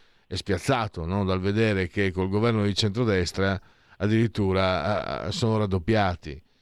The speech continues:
e quindi è un tema critico per il centrodestra. E poi c'è anche il tema dell'autonomia, che, eh, qualcuno pensava potesse essere divisivo per la Lega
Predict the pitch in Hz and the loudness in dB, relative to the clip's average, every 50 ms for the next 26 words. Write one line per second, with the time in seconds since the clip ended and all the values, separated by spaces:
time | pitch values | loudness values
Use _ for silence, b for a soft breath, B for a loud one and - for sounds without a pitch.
0 | _ _ _ _ 135 127 - 98 98 98 110 117 113 95 - - 110 127 131 123 | _ _ _ _ -12 -10 -6 -4 -2 0 2 2 2 2 2 2 2 2 4 2
1 | 117 - - 110 104 98 90 90 87 85 - 104 101 101 98 85 - 92 80 - | 2 2 0 2 2 2 0 0 -2 -4 -4 -4 -4 -4 -4 -4 -6 -10 -6 -6
2 | 87 80 82 90 87 87 - - 92 85 107 113 104 90 85 82 80 - 98 104 | -8 -6 -6 -6 -6 -6 -6 -6 -8 -6 -6 -6 -4 -2 -4 -4 -4 -6 -8 -8
3 | 98 b b b b b b b 156 143 156 180 170 - 165 160 143 156 151 - | -8 b b b b b b b -4 0 0 0 0 2 0 0 2 0 0 2
4 | - 143 139 139 139 120 123 120 117 117 - 123 117 120 123 151 175 170 151 117 | 2 2 2 2 2 2 2 2 2 2 0 0 2 2 2 2 4 2 2 2
5 | 90 73 - - b b b b b b b - 127 127 135 139 151 151 - - | 0 -4 -8 -14 b b b b b b b -2 0 2 2 2 2 0 -2 -6
6 | 101 117 113 110 107 104 107 104 - 139 139 - 135 160 180 180 - - 120 - | -8 -6 -4 -4 -2 -2 -4 0 0 0 0 2 2 2 2 2 2 0 -2 0
7 | 147 151 147 123 - 107 - 131 - 156 135 131 151 143 135 143 139 135 135 175 | 2 0 2 2 0 -4 -4 -4 -4 -2 0 0 0 0 0 0 0 2 2 2
8 | 175 165 - 165 156 156 156 170 202 196 180 143 139 104 82 78 | 2 2 2 2 2 2 4 4 4 4 4 2 0 -2 -2 -6